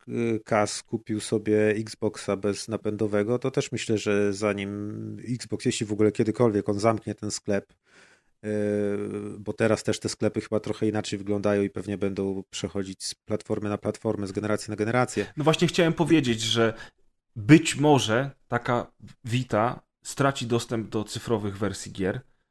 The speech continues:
Speaker 2: więc ludzie, którzy mają Vitę, będą mogli ją wyrzucić przez okno albo grać tylko w to, co mają w pudełkach i na przykład w, w, w, przy, czy Vita, czy P S P to nie jest taki duży problem, dlatego że te gry wtedy jeszcze w wersji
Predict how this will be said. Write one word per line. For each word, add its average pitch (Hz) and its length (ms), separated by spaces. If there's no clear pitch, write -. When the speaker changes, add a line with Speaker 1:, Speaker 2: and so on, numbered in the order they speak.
Speaker 2:
więc 113 400
ludzie, 120 220
którzy 113 220
mają 110 260
Vitę, 110 220
będą 110 240
mogli 107 300
ją 113 120
wyrzucić 120 400
przez 113 220
okno 117 260
albo 104 220
grać 107 240
tylko 120 220
w - 100
to, 110 320
co 117 100
mają 110 260
w - 100
pudełkach 107 520
i - 20
na 101 80
przykład 95 300
w, - 100
w, - 320
w, 117 540
przy, - 220
czy - 160
Vita, 151 240
czy 143 140
P 165 120
S 147 160
P 156 140
to 151 100
nie 180 100
jest 175 120
taki 135 180
duży 147 180
problem, 180 340
dlatego 135 300
że 127 220
te 147 140
gry 147 200
wtedy 151 300
jeszcze 147 240
w 131 80
wersji 139 600